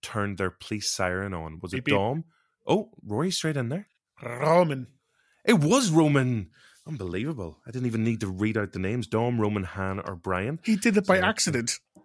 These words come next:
Speaker 1: <laughs> he, he did it
Speaker 2: In
Speaker 1: by
Speaker 2: real
Speaker 1: it
Speaker 2: life,
Speaker 1: looked
Speaker 2: and they left it in.
Speaker 1: Oh, another random bit of tid.
Speaker 2: <laughs> There you go.
Speaker 1: Thanks for that. <laughs> Bonus bit of tid. Um, okay, let's see. Uh, question number three. We all know they love Corona,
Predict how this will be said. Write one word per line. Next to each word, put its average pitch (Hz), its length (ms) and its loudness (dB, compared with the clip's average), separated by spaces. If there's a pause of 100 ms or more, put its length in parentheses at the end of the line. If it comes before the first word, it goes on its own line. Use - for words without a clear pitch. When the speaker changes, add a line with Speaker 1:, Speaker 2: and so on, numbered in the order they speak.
(120)
Speaker 1:
<laughs> - 400 -4
he, 170 100 0 (600)
he - 160 -8
did - 160 -6
it - 80 0
Speaker 2:
In - 20 4
Speaker 1:
by 165 100 6
Speaker 2:
real 208 200 6
Speaker 1:
it 196 40 6
Speaker 2:
life, 143 200 4
Speaker 1:
looked 165 140 4
Speaker 2:
and 160 80 0
they 175 60 6
left 175 240 4
it 185 80 2
in. 214 160 0 (1120)
Speaker 1:
Oh, 320 300 2 (140)
another 240 340 4
random 170 440 2
bit 185 120 4
of 226 100 0
tid. - 180 2
Speaker 2:
<laughs> - 40 2
There 202 120 6
you 202 40 2
go. 208 80 4
Speaker 1:
Thanks 220 220 4
for 127 80 0
that. 110 260 4 (480)
<laughs> - 240 -10
Bonus 147 340 2
bit 120 200 2
of 123 100 -2
tid. 120 300 0 (400)
Um, 107 680 4 (140)
okay, 117 540 2
let's 104 240 -6
see. 113 380 -2
Uh, 98 320 -4
question 110 560 -4
number 95 320 -4
three. 98 540 -2 (1400)
We 104 160 2
all 98 140 6
know 92 160 0
they 85 120 -2
love 82 260 -4
Corona, 82 500 -4